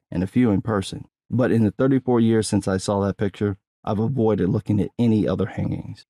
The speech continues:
But I haven't avoided what I saw in the rest of that image. These smiling faces delighted at this man's suffering. If you crop the image, you think they were at a circus or a concert.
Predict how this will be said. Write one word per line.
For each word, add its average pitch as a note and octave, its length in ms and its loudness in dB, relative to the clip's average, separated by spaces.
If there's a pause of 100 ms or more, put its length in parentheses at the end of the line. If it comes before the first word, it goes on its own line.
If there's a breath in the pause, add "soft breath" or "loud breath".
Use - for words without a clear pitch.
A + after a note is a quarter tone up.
(260)
But C3+ 160 0
I A#2+ 80 0
haven't D3+ 400 2
avoided G#2 440 0
what G#2 160 0
I G2+ 80 0
saw G#2 380 -2
in G#2 120 -2
the G2+ 100 0
rest B2+ 280 -4
of G2+ 100 0
that F#2+ 200 -2
image. F2 400 -10 (200)
These B2+ 520 0
smiling C#3+ 680 2
faces A#2 480 -2
delighted A#2 680 0
at F#2 160 -2
this - 180 -4
man's F#2+ 300 0
suffering. - 400 -4 (320)
If B2+ 140 0
you D#3+ 100 2
crop F3 360 -2
the G#2+ 180 0
image, - 420 -4 (140)
you B2 160 2
think E3+ 200 0
they C3+ 120 2
were A#2+ 180 2
at G2 80 0
a F#2+ 40 -2
circus - 500 -4
or G#2 120 -2
a - 40 -8
concert. - 560 -4